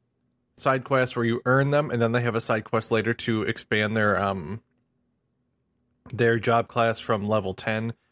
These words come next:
all the way up to level twenty. So you level up so far until ten, and then once you do that, like, um, loyalty, like, basically it's equivalent of, like, a loyalty quest or something like that, or whatever,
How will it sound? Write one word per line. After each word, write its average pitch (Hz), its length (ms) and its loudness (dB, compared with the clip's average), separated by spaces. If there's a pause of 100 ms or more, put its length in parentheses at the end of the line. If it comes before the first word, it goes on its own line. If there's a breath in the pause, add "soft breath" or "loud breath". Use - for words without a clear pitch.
(120)
all 107 100 2
the 107 60 0
way 107 80 0
up - 60 -10
to 110 100 -8
level 104 200 -2
twenty. 135 380 -2
So 120 140 -2
you 110 180 0
level 123 320 0
up 120 180 -2
so 117 140 0
far 104 260 0
until 101 280 -4
ten, 110 400 -6 (480)
and 110 80 -6
then 123 80 2
once 117 240 -2
you 113 60 -4
do 110 180 0
that, 101 280 0 (440)
like, 101 240 -2
um, 90 260 -2
loyalty, 104 380 0
like, 139 180 2
basically 139 300 2
it's 120 80 0
equivalent 117 360 0
of, 104 100 0
like, 107 120 0
a 107 60 0
loyalty 101 460 0
quest 98 340 -2
or 110 40 -6
something 104 180 -6
like 104 100 -4
that, 104 180 0
or 101 300 -2
whatever, 101 480 0